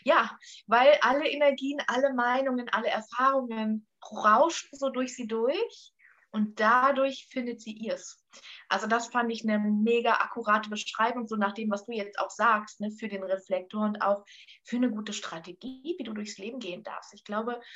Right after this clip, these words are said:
wer hört, also wer energetisch arbeitet und dann hört, der ist Reflektor, mag vielleicht das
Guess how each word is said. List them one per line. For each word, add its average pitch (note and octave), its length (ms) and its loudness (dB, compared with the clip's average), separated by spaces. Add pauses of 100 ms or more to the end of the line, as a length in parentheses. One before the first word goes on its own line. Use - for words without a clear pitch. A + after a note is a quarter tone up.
(720)
wer G#3 400 2
hört, A3 300 4
also F#3+ 220 -4
wer G3 120 2
energetisch F#3 460 -6
arbeitet B3+ 400 0
und G#3+ 180 -6
dann F3+ 180 -6
hört, G3+ 260 -6
der F#3+ 100 -2
ist - 160 -14
Reflektor, G3+ 560 -6
mag G3+ 300 0
vielleicht G#3+ 240 -2
das G3+ 180 -6